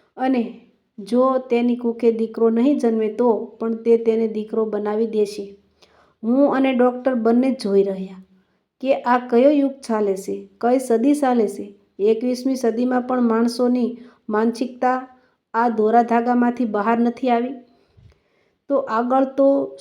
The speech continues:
શું થશે? અમારા લાખ સમજાવવા છતાં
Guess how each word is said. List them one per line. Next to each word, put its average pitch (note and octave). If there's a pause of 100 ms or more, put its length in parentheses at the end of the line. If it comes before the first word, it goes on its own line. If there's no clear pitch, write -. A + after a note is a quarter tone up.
શું D#4+
થશે? G3+ (480)
અમારા A#3
લાખ A3+ (640)
સમજાવવા A#3+ (160)
છતાં B3